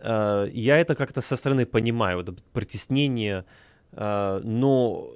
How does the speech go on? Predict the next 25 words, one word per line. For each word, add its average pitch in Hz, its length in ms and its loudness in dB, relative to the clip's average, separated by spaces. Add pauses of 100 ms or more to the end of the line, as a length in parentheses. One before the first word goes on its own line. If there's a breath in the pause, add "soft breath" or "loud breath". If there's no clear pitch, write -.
(420)
я 127 280 0
не 131 160 0
помню, 185 460 -2
как 147 300 -6
церковь 123 520 0
реагировала 107 600 0
ко 101 140 -10
всему 101 380 -4
этому, 87 360 -8 (140)
а, 92 720 -2
потому 127 300 0
что, - 120 -6
я 123 120 2
думаю, 147 280 2
те 156 220 2
проблемы, 131 520 4
которые 117 320 0
существовали 123 720 0
там, 214 460 0 (560 soft breath)
а, 107 300 4
мы, 120 220 2
как-то 147 320 0
говорится, 135 480 2
мы 127 140 2
их 117 60 -4